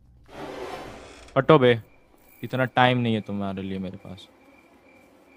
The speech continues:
वैसे देखा कौन? देख लूँ पहले। आ, ग्रैनी देखी तो कोई टेंशन नहीं है। ग्रैंडपा रहता तब ना टेंशन रहता ज़्यादा। ग्रैनी से नहीं उतना टेंशन है मेरे को।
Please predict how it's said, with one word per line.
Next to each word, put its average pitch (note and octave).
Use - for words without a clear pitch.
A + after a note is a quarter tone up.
वैसे B2
देखा B2
कौन? E3
देख A2+
लूँ B2+
पहले। C3
आ, F3+
ग्रैनी C#3+
देखी B2
तो A#2
कोई B2
टेंशन G#2+
नहीं G2
है। F#2+
ग्रैंडपा B2
रहता F3+
तब F3
ना A3+
टेंशन G#2+
रहता G2+
ज़्यादा। F#2+
ग्रैनी D3+
से F#3
नहीं E3
उतना A#2+
टेंशन G2
है F#2
मेरे F2+
को। F#2+